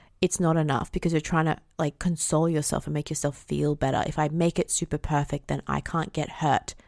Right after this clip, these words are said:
But, well, you are getting hurt because it, you're getting the rejection because that's just life. It's, I'm sorry, it's just life when it comes to job interviews. You are going to get tons of rejection.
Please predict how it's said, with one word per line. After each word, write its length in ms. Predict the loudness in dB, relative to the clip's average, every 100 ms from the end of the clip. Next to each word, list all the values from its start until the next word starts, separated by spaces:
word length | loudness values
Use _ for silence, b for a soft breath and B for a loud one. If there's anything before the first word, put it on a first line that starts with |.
| b b
But, 120 | -8 2
well, 120 | 6
you 140 | 10
are 160 | 12 10
getting 200 | 8 0
hurt 260 | -2 -2
because 340 | -2 2 2 0 b b b b _ _
it, 140 | -4 -4
you're 200 | -4 0
getting 240 | 4 6 6
the 80 |
rejection 560 | 4 4 2 2 0 -2
because 220 | -2 -2
that's 140 | -2 -2
just 140 | 2
life. 300 | 8 8 6
It's, 100 | 0
I'm 100 | 0
sorry, 220 | 6 6 6
it's 80 |
just 120 | 2 8
life 280 | 10 10
when 60 | 8
it 60 | 0
comes 140 | -2
to 80 | 0
job 160 | 2
interviews. 460 | 2 -2 -2 -2 0
You 100 | 4
are 60 | 4
going 340 | 6 4 4
to 100 | 4
get 220 | 4 2 0 B B -2
tons 380 | 2 4 2 2
of 220 | 2 2
rejection. 480 | 0 0 -2 -6